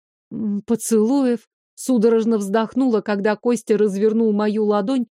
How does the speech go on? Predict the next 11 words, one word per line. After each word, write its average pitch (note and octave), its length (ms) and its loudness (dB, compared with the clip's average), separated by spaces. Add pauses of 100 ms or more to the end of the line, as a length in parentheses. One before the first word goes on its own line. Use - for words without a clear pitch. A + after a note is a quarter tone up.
(140)
и A3 80 2
опалил A3 520 0
губами G#3 540 -2 (260)
чувствительную A3+ 800 0
кожу. G3 460 -2 (500)
А A3 140 -4
я A3+ 360 -2 (240)
не G#3+ 320 2
чувствую B3 640 -6
того A#3 380 -2
же. F3 220 -8